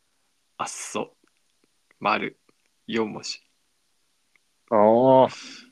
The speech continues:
Speaker 1: すごい。
Speaker 2: <laughs> なんだお前。
Speaker 1: わざわざコメントすんなっていうとこなんだけど。
Speaker 2: そうだよね。話、
Speaker 1: うん。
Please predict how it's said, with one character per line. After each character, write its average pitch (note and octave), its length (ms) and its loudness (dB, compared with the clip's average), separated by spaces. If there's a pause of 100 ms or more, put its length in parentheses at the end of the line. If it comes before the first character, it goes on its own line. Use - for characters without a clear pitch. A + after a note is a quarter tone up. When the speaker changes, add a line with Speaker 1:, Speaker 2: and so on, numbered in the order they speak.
(1500)
Speaker 1:
す - 80 -2
ご - 60 -4 (480)
い。 - 40 6
Speaker 2:
<laughs> - 40 0
な C#3+ 100 6
ん C3 100 8
だ D#3 160 6
お - 20 4
前。 G#2+ 220 4 (680)
Speaker 1:
わ C3+ 180 6
ざ C#3 100 6
わ A#2+ 60 4
ざ A2 180 4
コ C3+ 60 6
メ C#3+ 120 6
ン D3+ 80 4
ト D3+ 80 4
す D#3 160 -2
ん C#3 60 0
な A2 80 4
っ - 100 -6
て - 100 -12
い G#2+ 40 -8
う G#2+ 40 -10
と G2 100 -16
こ G2+ 100 -12
な G2 80 -14
ん G2 60 -16
だ G#2 40 -18
け G2+ 80 -18
ど。 G2+ 220 -20 (600)
Speaker 2:
そ C3 340 -2
う A2+ 40 0
だ F#2+ 100 0
よ E2+ 60 -2
ね。 F2 300 -6 (160)
話、 - 440 0
Speaker 1:
う - 40 -20
ん。 - 60 -20